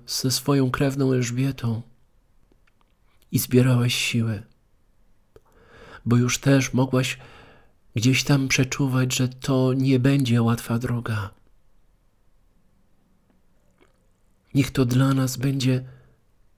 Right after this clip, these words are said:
taki szczególny czas otwarcia się na drugiego człowieka. Szczególny czas na otwarcie się na te s-,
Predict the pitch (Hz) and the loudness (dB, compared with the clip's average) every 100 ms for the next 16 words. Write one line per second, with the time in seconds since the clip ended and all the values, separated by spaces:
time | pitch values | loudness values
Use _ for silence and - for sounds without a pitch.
0 | _ _ _ _ - 127 131 120 - 131 | _ _ _ _ -6 -6 -2 -2 2 2
1 | 131 139 139 127 127 139 135 131 - - | 4 4 4 2 0 -2 -2 -2 -4 -4
2 | 123 - - 135 131 - 127 117 - 117 | -4 -4 -2 0 0 0 -4 -4 -6 -6
3 | 120 - _ _ _ _ _ - 139 135 | -8 -12 _ _ _ _ _ 0 0 2
4 | 127 143 143 135 - 120 127 131 120 110 | 2 2 2 0 -2 -2 -2 -4 -4 -8
5 | 113 - _ _ - - - _ _ _ | -8 -14 _ _ -20 -20 -20 _ _ _
6 | _ _ _ _ _ _ _ _ _ - | _ _ _ _ _ _ _ _ _ -14
7 | - 135 139 151 147 131 131 143 143 - | 0 2 4 4 2 0 -2 0 -2 -4
8 | - - - - - - 131 135 156 131 | -12 -20 -20 -20 -16 -2 2 2 0 -6
9 | - 143 - 147 131 - 135 127 - - | -4 -2 -2 -2 0 0 -2 -2 -10 -14
10 | - 131 131 131 - _ _ - 156 151 | -2 0 0 -4 -20 _ _ 0 2 4
11 | 147 - - 110 - | 2 -4 -4 -2 -2